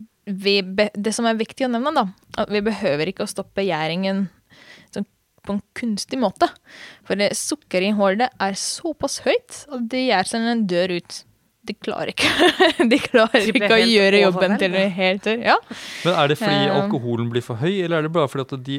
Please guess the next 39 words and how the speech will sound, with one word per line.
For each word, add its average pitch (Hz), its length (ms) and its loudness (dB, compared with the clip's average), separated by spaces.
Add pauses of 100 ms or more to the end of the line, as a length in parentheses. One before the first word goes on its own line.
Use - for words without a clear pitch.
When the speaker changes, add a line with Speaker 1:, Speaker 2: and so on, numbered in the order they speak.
Speaker 3:
etter 131 160 -6
hvert - 160 -6
blir, 117 300 -2 (840)
hjernen 117 300 0
blir 123 80 -6
sliten, 147 580 -6
og 120 80 -4
så 127 140 -4
er 110 80 -4
det 107 80 -8
så 139 100 -6
mye 113 160 -6
sukker 101 320 -8
at - 160 -14
det 104 80 -4
er, 101 320 -4
eh, 101 240 -8
vanskelig 101 400 -8
for 95 160 -12
dem 95 80 -8
å, 101 160 -8
liksom, 98 240 -4
jobbe - 80 2
i 165 220 -6
de - 0 -
Speaker 1:
Begge - 180 -2
Speaker 3:
forholdene? 131 300 -2
Speaker 1:
deler, - 240 -8 (180)
begge - 220 -6
deler. 107 280 -6 (380)
For 202 160 2
en 208 80 0
Samorodni 196 560 0
og 214 80 0
en 190 160 -2
late 175 240 -2
harvest 233 400 -2
er 185 80 0
det, 180 140 0